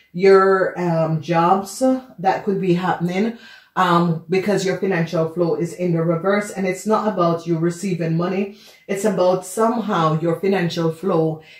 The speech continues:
is in reverse. So it's about your business or, um, it's not go-, doing good, or you are going to be fired from your work. So that could be a situation, 'cause you see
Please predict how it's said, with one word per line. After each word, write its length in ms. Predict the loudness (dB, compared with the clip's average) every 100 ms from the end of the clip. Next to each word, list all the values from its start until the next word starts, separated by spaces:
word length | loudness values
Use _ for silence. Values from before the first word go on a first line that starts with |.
| _
is 220 | 0 0
in 240 | 2 2 2
reverse. 420 | 0 0 -2 -2
So 120 | -2
it's 140 | -2 0
about 460 | 2 4 4 2 -6 -12 _ _
your 460 | -2 2 4 4 2 0
business 720 | -2 -2 -4 -2 -2 -2 -4
or, 640 | -4 0 2 2 0 -4 -4
um, 320 | -2 0 -2
it's 180 | -4 -4
not 220 | -4 -2
go-, 80 | -2
doing 320 | 0 0 0
good, 240 | 0 0 0
or 400 | -2 -2 -2 -6 _
you 240 | -4 -2 0
are 140 | 2
going 160 | 2 0
to 60 |
be 120 | 0 -2
fired 460 | 0 0 0 -2
from 320 | -4 -4 -4
your 180 | -2 -2
work. 300 | 0 -2 -4
So 380 | -4 -2 -2 -4
that 260 | -4 -4 -4
could 240 | -2 -2
be 220 | 0 -2
a 100 | -4
situation, 720 | -6 -6 -4 -4 -2 -2 -6 -2
'cause 240 | -2 0
you 80 | -2
see 440 | -2 0 0 -2